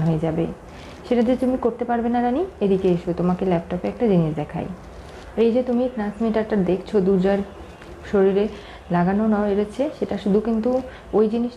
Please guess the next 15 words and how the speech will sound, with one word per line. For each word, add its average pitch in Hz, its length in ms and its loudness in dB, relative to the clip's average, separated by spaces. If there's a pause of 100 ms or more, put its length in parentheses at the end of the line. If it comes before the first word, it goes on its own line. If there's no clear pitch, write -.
নয়, 165 160 -6 (360)
ওটা 208 140 0 (360)
যে 208 100 6 (100)
কোনো 220 140 2 (100)
মুহূর্তে 208 380 0
এই 190 120 6
রিমোটটা 202 420 0
দিয়ে 196 140 2 (120)
একটা 180 560 -4
টিপা 202 280 0
দিলে 185 200 4 (500)
সেখানেই 220 420 2
কিন্তু 220 180 4 (100)
দুর্জয়ের 190 380 4
প্রাণ 180 180 0